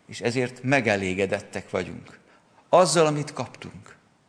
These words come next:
És ez nem jelenti azt, hogy a mi aktivitásunk nem lenne benne ezer százalékkal a mindennapi életbe. És igyekeznénk előre.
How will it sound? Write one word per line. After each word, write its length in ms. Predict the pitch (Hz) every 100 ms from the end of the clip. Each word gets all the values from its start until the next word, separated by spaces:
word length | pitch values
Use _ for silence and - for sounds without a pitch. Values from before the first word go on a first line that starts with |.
| _ _ _ _ _ - -
És 160 | - -
ez 260 | 151 - -
nem 220 | 175 202
jelenti 440 | 190 175 165 165 156
azt, 240 | 175 175
hogy 120 | 160
a 80 | 151
mi 160 | 151 160
aktivitásunk 960 | 170 180 180 160 156 160 147 - 151
nem 180 | 156 165
lenne 380 | 160 156 156 151
benne 400 | 151 160 160 160
ezer 380 | 170 170 165 151
százalékkal 800 | - 147 139 139 143 147 151 147
a 40 |
mindennapi 680 | 151 175 156 151 139 156 131
életbe. 640 | 151 139 117 98 85 - - - - - - -
És 180 | 147
igyekeznénk 760 | 202 180 170 180 151 156 156 147
előre. 580 | 165 170 139 117 95